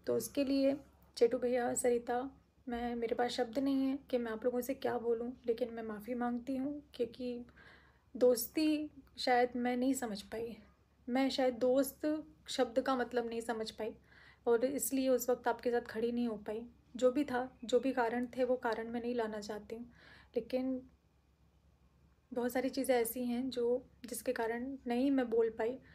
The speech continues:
लेकिन बस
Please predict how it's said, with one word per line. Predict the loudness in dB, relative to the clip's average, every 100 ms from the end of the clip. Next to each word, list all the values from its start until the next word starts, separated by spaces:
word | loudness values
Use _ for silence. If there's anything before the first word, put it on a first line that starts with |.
| -20 -14 -2
लेकिन | 0 0 0 -2 -6 -14 _ _ _ _ -20 _ _ _ _ _ _ _ -20 _ _ -20 _ -16
बस | -12 -6 -6